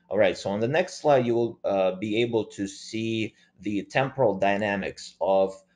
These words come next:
the red tide. Um, so yeah, th-, at the top, you pretty much see how you have those clear-cut five waves, um, of the red tide, uh,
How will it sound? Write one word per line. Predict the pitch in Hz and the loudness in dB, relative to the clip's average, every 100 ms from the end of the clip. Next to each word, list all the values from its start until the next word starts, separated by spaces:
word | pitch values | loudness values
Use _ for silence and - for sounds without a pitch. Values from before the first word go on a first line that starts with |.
| _ 90 | _ -2
the | 98 87 | 0 2
red | 87 110 110 - | 4 4 2 -2
tide. | 120 123 120 120 - - _ _ - | 2 4 4 0 -8 -20 _ _ 0
Um, | 104 101 101 98 - _ _ - - - | 2 2 -2 -8 -14 _ _ -12 -10 -6
so | - 113 | -2 0
yeah, | 110 98 | 2 0
th-, | 98 - _ - | -4 -12 _ -6
at | 110 | -4
the | 117 113 | -4 -2
top, | 135 123 - | 2 2 2
you | 110 110 107 101 - | -4 -4 -4 -6 -4
pretty | 107 107 | -4 -2
much | 101 95 | -2 -2
see | - - 107 101 | -6 -6 -4 -4
how | 95 - 101 101 98 | -4 -2 2 2 0
you | 98 | -4
have | 123 110 92 | 0 0 0
those | 98 85 | -4 -4
clear-cut | - 120 113 110 87 - | -2 0 2 0 -4 -4
five | - 107 104 98 - _ _ _ | -2 0 0 -2 -12 _ _ _
waves, | 95 104 113 131 131 - - - _ _ _ | -2 2 4 2 -2 -8 -12 -18 _ _ _
um, | 110 113 113 107 - | 2 4 2 -2 -4
of | - 117 | -2 0
the | 117 | 2
red | 120 120 - | 2 2 0
tide, | 120 117 117 113 | 2 4 4 4
uh, | 85 95 87 | 2 2 2